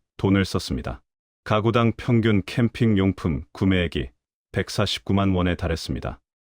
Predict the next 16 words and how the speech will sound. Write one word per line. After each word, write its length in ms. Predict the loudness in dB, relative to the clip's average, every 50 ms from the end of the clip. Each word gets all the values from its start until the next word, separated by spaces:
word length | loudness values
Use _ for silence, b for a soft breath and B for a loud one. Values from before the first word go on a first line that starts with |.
| _
텐트만 540 | -2 0 2 2 0 2 2 2 2 2 2
삼십만 560 | 0 0 0 0 0 0 0 0 0 0 0
원, 300 | -2 -2 -2 -4 -6 -8 -12 _ _ _ _ _ _ _ _ _ _ _ _ _ _ _ _
타프 360 | -4 -2 -2 -2 0 0 2
이십만 500 | 2 2 0 0 0 0 0 0 -2 -4
원, 200 | -4 -4 -6 -8 -12 _ _ _ _ _ _ _ _ _ _ _ _ _ _ _ _
체어 300 | -6 -2 0 2 2 2
세트 360 | 2 0 -2 -2 0 0 0
십오만 460 | 0 0 -2 -2 0 0 0 0 0 -2
원, 240 | -4 -4 -6 -8 -12 _ _ _ _ _ _ _ _ _ _ _ _ _ -4
테이블 380 | 0 2 4 4 4 4 2
십만 420 | 2 0 0 0 2 2 2 0 -2
원, 240 | -2 -4 -6 -8 -12 _ _ _ _ _ _ _ _ _ _ _ _ _
랜턴과 680 | 0 2 2 2 2 2 2 2 2 4 4 2 2
버너까지 520 | 2 2 2 2 2 2 0 -2 -2 0 -2
합치면 580 | -4 -4 -6 -8 -4 -2 0 0 -2 -2 -6